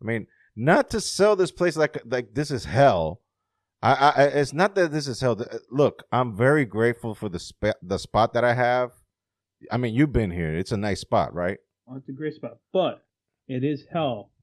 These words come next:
Speaker 1: Yeah,
Speaker 2: from
Speaker 1: because
Speaker 2: nine thirty to six oh two.
Speaker 1: Yeah,
Speaker 2: And then every
Speaker 1: uh-huh.
Speaker 2: other time, you know, it's not hell.
Speaker 1: No, but there's also people that create hell, uh, nearby
Speaker 2: <laughs>
Speaker 1: because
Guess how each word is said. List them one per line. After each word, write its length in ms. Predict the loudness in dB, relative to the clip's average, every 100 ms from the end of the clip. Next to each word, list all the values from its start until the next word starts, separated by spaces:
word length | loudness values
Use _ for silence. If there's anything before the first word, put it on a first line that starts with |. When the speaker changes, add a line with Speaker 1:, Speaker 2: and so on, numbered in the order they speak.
| _
Speaker 1:
Yeah, 480 | -14 0 4 4 4
Speaker 2:
from 80 | 2
Speaker 1:
because 380 | -6 2 2 2
Speaker 2:
nine 80 | -2
thirty 360 | -6 -6 -6 -12 -16
to 80 | -16
six 340 | -14 -16 -14 -18
oh 140 | -20 _
two. 160 | -18 _ _ _ _ _ _
Speaker 1:
Yeah, 600 | -18 -2 0 0 -2 -4 -8
Speaker 2:
And 140 | -6 -4
then 120 | -4
every 220 | -4 -6
Speaker 1:
uh-huh. 60 | -6
Speaker 2:
other 100 | -8
time, 380 | -12 -14 -14 -20
you 80 | -20
know, 140 | -20
it's 180 | _ _ -16
not 160 | -16
hell. 180 | -18 -20 _ _ _ -14
Speaker 1:
No, 440 | -6 0 2 2
but 380 | 2 0 0 -2
there's 360 | 0 0 -2 -2
also 280 | -2 -2 -8
people 360 | -6 -8 -8
that 200 | -6 -6
create 380 | -8 -6 -2 -2
hell, 460 | -2 -4 -4 -10 -8
uh, 360 | -6 -6 -8 -12
nearby 640 | -12 -10 -8 -4 -4 -4 -14
Speaker 2:
<laughs> 40 |
Speaker 1:
because 580 | -12 -6 -6 -6 -10